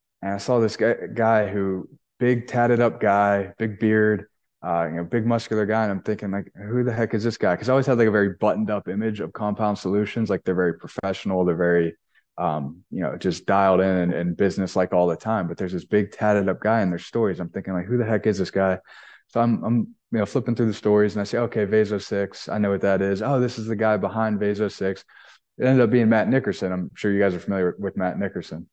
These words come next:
So he, he was doing an Ask Me Anything. He was taking over their stories for that day. He was at their headquarters, and he was doing an Ask Me Anything.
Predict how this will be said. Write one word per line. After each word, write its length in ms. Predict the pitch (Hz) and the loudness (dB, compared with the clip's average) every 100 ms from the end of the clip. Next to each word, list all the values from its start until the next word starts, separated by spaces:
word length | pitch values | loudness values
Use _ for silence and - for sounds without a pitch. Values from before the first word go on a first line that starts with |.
| _ _ _ _ _ - | _ _ _ _ _ 0
So 140 | 120 | 2
he, 140 | 117 127 | 4 2
he 160 | 127 | 4
was 160 | 143 127 | 4 4
doing 180 | 139 127 | 4 4
an 60 | |
Ask 260 | 113 113 - | 4 2 2
Me 140 | 110 | 2
Anything. 260 | 110 92 90 | 2 2 0
He 80 | 92 | -2
was 160 | 98 | -2
taking 280 | - 113 110 | 0 0 2
over 180 | 104 101 | 0 0
their 100 | 95 | -2
stories 420 | - 110 104 95 | -2 0 0 0
for 140 | - 92 | -4 -2
that 220 | 90 80 | -2 0
day. 220 | 90 92 | -2 -2
He 100 | 95 | -4
was 120 | 92 | -4
at 120 | 92 | -4
their 120 | 95 92 | -2 -2
headquarters, 520 | 95 85 95 95 95 | -2 -2 -2 -2 -4
and 20 | |
he 40 | |
was 80 | 90 | -4
doing 120 | 92 | -2
an 60 | 92 | -2
Ask 180 | 90 - | -2 -2
Me 100 | 92 | -4
Anything. 400 | 90 82 82 | -4 -4 -6